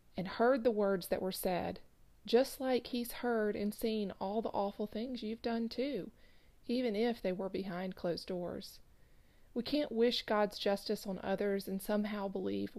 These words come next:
we are immune to it. Pray for a heart of grace. You've been given grace you don't deserve, and the greatest blessing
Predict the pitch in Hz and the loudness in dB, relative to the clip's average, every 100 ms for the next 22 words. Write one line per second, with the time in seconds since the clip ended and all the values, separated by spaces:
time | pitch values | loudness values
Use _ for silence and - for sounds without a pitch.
0 | - 226 240 220 175 170 175 190 185 175 | 0 0 0 -2 -2 -2 -2 -4 -4 -4
1 | - 180 - - - - - - - - | -6 -6 -8 -14 -20 -20 -20 -20 -20 -20
2 | - - 214 240 262 262 - 202 180 190 | -10 2 4 6 4 -2 -4 -2 -2 -2
3 | 202 190 202 202 - 185 185 180 180 - | 0 0 0 -4 -4 -2 0 0 -4 -8
4 | - - - - - - - 240 214 233 | -16 -16 -20 -20 -20 -20 -12 -2 0 2
5 | 247 226 220 196 196 180 185 190 202 185 | 0 2 0 0 0 0 0 0 -4 -2
6 | 190 190 - 220 196 175 202 202 - - | -2 -2 -2 -2 0 0 0 -2 -6 -8
7 | 196 180 - 180 208 - - 175 - 185 | -6 -4 -2 0 0 -2 -4 -4 -4 -6
8 | 175 | -6